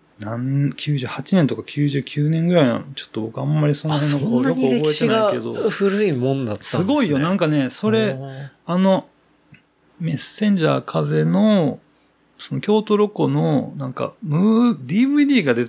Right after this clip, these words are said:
Speaker 1: て、
Speaker 2: るんですか？
Speaker 1: ず-、出てんやけど、
Speaker 2: ああ。
Speaker 1: 二本ぐらいで出んのかな。
Speaker 2: うん。
Speaker 1: あの、ヤナケンさんっていうさ、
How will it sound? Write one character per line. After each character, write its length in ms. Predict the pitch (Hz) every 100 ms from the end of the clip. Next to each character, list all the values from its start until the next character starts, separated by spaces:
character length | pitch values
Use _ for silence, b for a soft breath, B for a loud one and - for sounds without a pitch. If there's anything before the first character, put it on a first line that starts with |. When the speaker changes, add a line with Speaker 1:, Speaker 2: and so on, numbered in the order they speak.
| - _ _
Speaker 1:
て、 320 | - 139 139 135 _ _ _ _ b b b
Speaker 2:
る 160 | 139 135
ん 60 |
で 80 | 104
す 140 | - -
か？ 80 |
Speaker 1:
ず-、 80 | 127 139
出 100 | 147
て 140 | 170
ん 80 | 196
や 100 | 151
け 120 | 110
ど、 260 | 107 123 113
Speaker 2:
あ 60 | 117
あ。 160 | - _ _ _ _ _ _ _ _ _
Speaker 1:
二 140 | 120 127
本 300 | 185 220 247
ぐ 80 |
ら 120 | 294 147
い 60 |
で 80 | 117
出 140 | 120
ん 60 | 135
の 120 | 120
か 100 | 113
な。 340 | 113 113 110 -
Speaker 2:
う 40 | 131
ん。 240 | 123 127
Speaker 1:
あ 60 | 123
の、 100 | 123
ヤ 100 | 139
ナ 140 | 151
ケ 120 | 156
ン 100 | 185
さ 140 | - 214
ん 40 |
っ 60 | 214
て 140 | - 113
い 60 |
う 40 | 107
さ、 300 | - 143